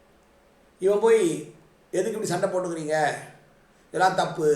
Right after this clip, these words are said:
அப்படின்னு சொன்னா, அது இவனுடைய பேச்சை கேட்கறவங்களா இருந்தா பரவாயில்ல. அவர்கள் மூடர்களாக இருக்கிறார்கள். அவர்களுக்கே எதுக்கு சண்டை போடுறோம்னு தெரியாத போது சண்டை போடுகிறவர்களை போய் நாம் திருத்த முயல்வது என்பது சரியாக இருக்காது.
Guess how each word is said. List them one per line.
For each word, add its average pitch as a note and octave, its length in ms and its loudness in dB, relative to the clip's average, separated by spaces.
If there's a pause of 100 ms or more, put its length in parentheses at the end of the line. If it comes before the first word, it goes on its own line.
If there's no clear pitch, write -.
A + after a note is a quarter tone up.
(680)
அப்படின்னு F#3 280 -2
சொன்னா, D#3+ 640 -2 (520)
அது A3 220 -4
இவனுடைய G#3 320 -4
பேச்சை A3 320 -2
கேட்கறவங்களா A3+ 640 -2
இருந்தா F#3+ 340 0
பரவாயில்ல. E3 360 -4 (960)
அவர்கள் A3+ 420 0
மூடர்களாக G#3+ 540 0
இருக்கிறார்கள். F3 480 -2
அவர்களுக்கே G#3+ 560 0
எதுக்கு G#3+ 300 2
சண்டை F#3+ 240 -2
போடுறோம்னு F#3 320 -2
தெரியாத F3+ 400 -2
போது F3+ 200 -4
சண்டை E3 260 -4
போடுகிறவர்களை D3 520 -4
போய் F3+ 160 -6
நாம் D#3+ 400 -6 (580)
திருத்த B3 340 -4
முயல்வது F3+ 440 0
என்பது C#3 380 0 (640)
சரியாக F#3+ 560 0
இருக்காது. C#3 440 -4